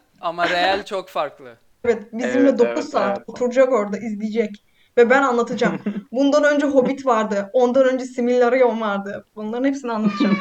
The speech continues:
Speaker 3: <laughs>
Speaker 2: Öyle.
Speaker 1: Biz bunu denedik de yapamadık ya yazılı.
Speaker 3: <laughs> Doğru.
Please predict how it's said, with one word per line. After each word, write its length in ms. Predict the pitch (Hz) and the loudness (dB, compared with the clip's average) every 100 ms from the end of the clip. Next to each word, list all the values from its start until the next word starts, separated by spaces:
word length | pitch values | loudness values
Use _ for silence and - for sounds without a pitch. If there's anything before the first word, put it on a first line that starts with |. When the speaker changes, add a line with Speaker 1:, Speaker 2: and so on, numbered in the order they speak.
| 311 | 0
Speaker 3:
<laughs> 120 | 226 254 | 0 2
Speaker 2:
Öyle. 280 | 214 208 208 - 214 185 - 208 - | 2 0 -6 -8 -12 -14 -8 -8 -8
Speaker 1:
Biz 220 | 175 165 | -16 -14
bunu 240 | 170 185 175 | -12 -12 -10
denedik 420 | 170 170 175 _ | -8 -8 -12 _
de 60 | 175 | -8
yapamadık 540 | 170 170 165 180 - | -8 -12 -16 -20 -16
ya 180 | 127 120 _ _ _ | -16 -18 _ _ _
yazılı. 400 | 143 131 131 - - _ _ _ _ _ - _ _ | -20 -18 -18 -18 -20 _ _ _ _ _ -20 _ _
Speaker 3:
<laughs> 60 | 185 - - - - 539 571 539 - 539 587 - 202 | -10 -2 -2 -2 0 -2 -2 -12 -2 -2 -2 -8 -8
Doğru. 260 | - 139 | -10 -10